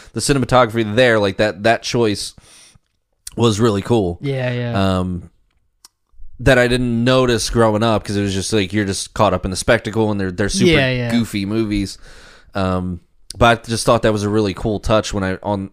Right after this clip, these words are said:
Speaker 1: on the rewatch, that, like, she's kind of in a shadow all the time except for her eyes
Speaker 2: Yeah.
Speaker 1: are kinda lit up. That, that was really cool. Um, but I'm sure a ton of people have seen those. I don't need to, like, recap them, but,
Speaker 2: Uh-huh.
Speaker 1: um,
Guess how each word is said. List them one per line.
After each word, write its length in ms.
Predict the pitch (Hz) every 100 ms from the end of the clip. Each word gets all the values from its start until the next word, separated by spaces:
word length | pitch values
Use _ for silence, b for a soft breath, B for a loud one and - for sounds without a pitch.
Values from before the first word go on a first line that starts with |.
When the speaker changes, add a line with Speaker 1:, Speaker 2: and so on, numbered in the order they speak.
| -
Speaker 1:
on 160 | 101
the 80 | 92
rewatch, 460 | 98 127 101 90 -
that, 140 | 92
like, 180 | 101 98
she's 280 | - 107 -
kind 180 | 120
of 80 | 113
in 140 | 104 98
a 60 |
shadow 440 | - - 117 120 101
all 100 | 92
the 60 |
time 320 | 92 98 92 90
except 280 | - 98
for 100 | 95
her 200 | 90 92
eyes 460 | 98 98 92 90 - -
Speaker 2:
Yeah. 360 | 123 120 110 104
Speaker 1:
are 120 | 82
kinda 200 | 92 101 87
lit 160 | 90
up. 180 | 82 78
That, 300 | 95 92 -
that 120 | 98
was 240 | 95 90 87
really 200 | 92 85
cool. 360 | - 90 85 80
Um, 420 | 85 82 80 80 - b b b b
but 80 | 113
I'm 80 | 101
sure 180 | 131
a 60 | 117
ton 200 | - 110
of 60 | 107
people 220 | 98 101
have 60 |
seen 180 | - 101
those. 280 | 95 95 92
I 40 |
don't 120 | 90 90
need 120 | 90
to, 80 | 87
like, 140 | 85
recap 500 | 85 92 87 85 82
them, 240 | - 85 87
but, 260 | 95 85 - - B -
Speaker 2:
Uh-huh. 320 | 143 87 85
Speaker 1:
um, 240 | 85 82